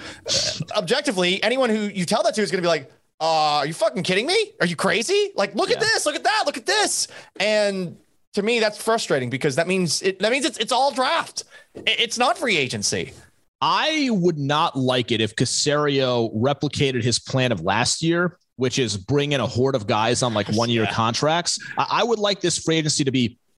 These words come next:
Speaker 2: more targeted. I don't think they're bringing any big free agents. I think that's more of a twenty twenty-three or twenty twenty-four kind of thing.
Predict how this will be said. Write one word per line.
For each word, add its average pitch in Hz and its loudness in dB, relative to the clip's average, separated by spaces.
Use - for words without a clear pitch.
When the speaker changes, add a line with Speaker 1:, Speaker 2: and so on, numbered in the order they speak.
Speaker 2:
more 139 2
targeted. 147 0
I 175 0
don't 240 0
think 190 0
they're 139 0
bringing 131 0
any 110 2
big 104 0
free 127 0
agents. 135 0
I 117 2
think 120 0
that's 113 0
more 117 2
of 104 0
a 95 2
twenty 110 0
twenty-three 110 0
or 104 0
twenty 107 0
twenty-four 104 -2
kind 120 0
of 120 -4
thing. 156 2